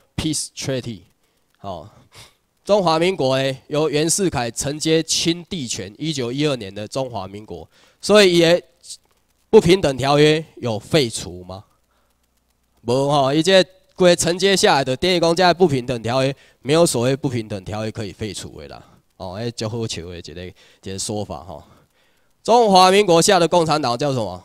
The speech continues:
中华人民共和国。中华民国下的国民党叫中华台北流亡啊吼。中华民国下的民进党叫做啥？中华民国是啥？假。因为台湾前途决议文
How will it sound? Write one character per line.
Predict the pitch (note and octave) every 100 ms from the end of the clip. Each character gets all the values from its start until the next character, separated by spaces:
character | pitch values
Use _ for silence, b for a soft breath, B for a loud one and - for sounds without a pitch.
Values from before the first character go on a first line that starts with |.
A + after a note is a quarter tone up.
| _
中 | - E3+ E3+
华 | B2 B2
人 | B2+
民 | B2
共 | B2+ C3
和 | A#2
国。 | G2+ F2 F2 -
中 | F3 G3
华 | E3
民 | E3 D#3+
国 | D#3+
下 | D#3+ F3
的 |
国 | D3+ C#3+
民 | D3+ C#3+
党 | A#2
叫 | C3 C3+
中 | C3 C#3 C#3
华 | A2 G2
台 | - G#2+
北 | A2+ F2 _ _ _ -
流 | A#2 A#2
亡 | F#2 F2
啊 | D#2+
吼。 | F#2+ F#2 - _ _ _ _ _ _ -
中 | F#3+ A3
华 | F#3 E3+
民 | F3 F#3+
国 | D#3+ E3
下 | F#3+
的 | E3 D3
民 | C#3 D3
进 | E3+ D3+
党 | A2 G#2+
叫 | D3+
做 | C#3+
啥？ | C3+ F2 F2 _
中 | - D3 D3+
华 | A#2+ G#2 G#2+
民 | G#2+
国 | G2 F#2
是 |
啥？ | F2 - _ _
假。 | C#3+ A2 F2 - _ _ _ _ _ _ _ _ _ _
因 | - F3+ F3+ F#3+
为 | F#3+ F#3+ _ _ _ _ _ _ _ _ _ _ -
台 | D#3 G3
湾 | G3+ A3
前 | A3 F#3 G3
途 | D#3+ C#3
决 | C3+ C#3
议 | E3
文 | B2 G#2